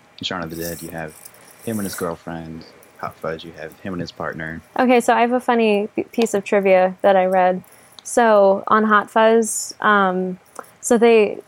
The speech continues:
Speaker 2: they initially had a female character that was written throughout the film that was supposed to be a love interest for Simon Pegg's character,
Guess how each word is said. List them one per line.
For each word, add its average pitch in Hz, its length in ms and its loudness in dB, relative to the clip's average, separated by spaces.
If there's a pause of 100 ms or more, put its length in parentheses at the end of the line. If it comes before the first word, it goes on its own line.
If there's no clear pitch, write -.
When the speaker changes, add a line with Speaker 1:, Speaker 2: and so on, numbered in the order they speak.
Speaker 2:
they 226 240 4
initially 226 400 2
had 220 320 4
a 185 100 0
female 208 320 -2
character 196 420 0
that 185 140 2
was 190 140 -4
written 190 220 0
throughout 190 260 2
the 190 80 -2
film 185 360 0
that 185 140 -2
was 185 120 -6
supposed 190 380 0
to 196 80 0
be 185 240 2
a 180 100 2
love 180 220 4
interest 180 500 -2
for 185 160 2
Simon 180 360 -4
Pegg's 196 280 -2
character, 269 500 2